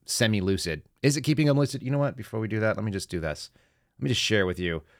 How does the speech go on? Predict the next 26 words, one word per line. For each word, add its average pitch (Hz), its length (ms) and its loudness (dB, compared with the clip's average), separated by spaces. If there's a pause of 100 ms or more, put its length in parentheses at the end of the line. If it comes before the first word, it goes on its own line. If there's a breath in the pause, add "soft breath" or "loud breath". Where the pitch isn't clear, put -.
(100)
what 98 140 0
he 120 120 2
was 110 120 4
doing 98 320 2
instead 135 320 0
of 131 100 0
campaigning. 85 680 -4 (720)
Biden 135 260 4
wants 120 180 2
you 113 80 2
to 101 40 0
know 95 280 0 (180 loud breath)
that - 140 -12
you 95 40 -4
can't 127 440 2
mess 107 280 2
with 92 140 -2
women 95 460 0
in 95 80 -4
America. 85 580 -2 (920)
I 120 40 4
don't 139 80 4
know 131 40 6
what 120 100 4
that 113 80 2
means, 90 400 -2